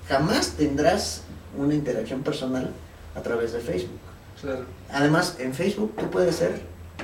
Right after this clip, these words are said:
Speaker 1: quien tú quieras ser.
Speaker 2: Claro.
Speaker 1: Puedes ser un güey, un güey alto, chaparro, negro, güero, este, mamado, gordito, lo que tú quieras. Puedes cambiar de sexo, puedes cambiar de, de, de nacionalidad,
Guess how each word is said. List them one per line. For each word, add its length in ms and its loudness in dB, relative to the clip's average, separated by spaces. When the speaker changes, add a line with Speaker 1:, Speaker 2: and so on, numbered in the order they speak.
Speaker 1:
quien 380 8
tú 200 6
quieras 360 8
ser. 160 2
Speaker 2:
Claro. 240 -6
Speaker 1:
Puedes 220 2
ser 140 6
un 160 2
güey, 120 0
un 180 2
güey 260 2
alto, 340 2
chaparro, 580 2
negro, 580 2
güero, 600 8
este, 540 0
mamado, 460 0
gordito, 540 0
lo 140 0
que 100 4
tú 160 0
quieras. 320 6
Puedes 340 4
cambiar 380 4
de 80 0
sexo, 420 4
puedes 220 4
cambiar 360 2
de, 180 2
de, 200 -2
de 120 -2
nacionalidad, 1040 4